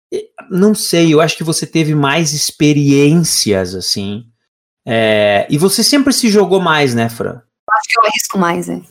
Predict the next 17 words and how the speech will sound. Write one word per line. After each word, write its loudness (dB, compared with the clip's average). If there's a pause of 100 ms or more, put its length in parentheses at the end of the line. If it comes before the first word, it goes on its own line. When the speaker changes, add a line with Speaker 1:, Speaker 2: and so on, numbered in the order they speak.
Speaker 2:
eu -10
Speaker 1:
Você 0
Speaker 2:
acho. 2
Speaker 1:
é, 0
você, -2
você -4
arrisca -4
mais, -6
você -12
se -6
joga, 0
você -10
se, -4 (460)
se, -10
muitas 0
vezes, 2
assim, -2